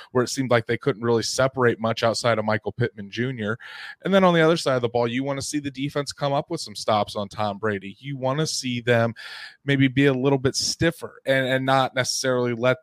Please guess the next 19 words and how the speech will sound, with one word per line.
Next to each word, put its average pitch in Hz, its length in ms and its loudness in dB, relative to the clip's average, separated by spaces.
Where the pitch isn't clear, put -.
the, 120 400 -2
let 127 140 -2
the 123 80 -10
Buccaneers 120 540 -2
drive 113 400 2
down 117 200 0
the 101 80 -6
field 135 520 0
and 113 100 -4
then 113 100 0
have 117 160 -2
to - 80 -14
stop 117 360 -2
them 107 120 -8
in 104 60 -6
the 104 100 -6
red 110 280 -2
zone. - 280 -16
So 131 380 2